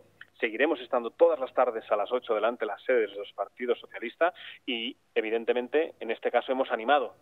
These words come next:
este próximo domingo, después de acudir a los ayuntamientos a las doce, acudir a las sedes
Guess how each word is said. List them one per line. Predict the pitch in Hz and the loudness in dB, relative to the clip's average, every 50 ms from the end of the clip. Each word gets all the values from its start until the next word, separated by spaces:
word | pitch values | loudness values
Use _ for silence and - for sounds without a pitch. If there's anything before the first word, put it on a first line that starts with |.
| _ - | _ -14
este | 117 - - - 110 | -14 -10 -6 -2 0
próximo | 120 120 117 - 110 107 107 | 0 0 0 -2 -8 -8 -6
domingo, | 107 120 135 151 160 185 202 - - - - - _ _ | -4 -4 -2 0 0 0 0 -2 -14 -20 -20 -20 _ _
después | - - - - - 139 135 123 - - - _ _ _ _ _ _ _ - | -6 -6 -6 -2 0 2 2 2 0 -6 -20 _ _ _ _ _ _ _ 2
de | 113 - | 4 4
acudir | - - - 120 139 151 139 | 4 4 0 0 0 2 2
a | 123 | 2
los | 113 - - | 0 0 -2
ayuntamientos | 120 113 113 110 104 104 110 123 135 139 - 117 104 - - | -2 -2 -2 2 0 0 2 2 0 2 2 2 0 2 2
a | 107 | 2
las | 104 101 95 | 2 2 4
doce, | - 127 127 - 175 180 - - - - - | 4 2 4 4 0 -2 -2 -10 -18 -6 -4
acudir | 123 123 - 123 117 117 156 151 | -4 -4 -2 -6 -2 0 0 0
a | 120 | 2
las | 110 98 - | 0 -2 -2
sedes | - 120 113 135 139 | -2 -2 0 0 -4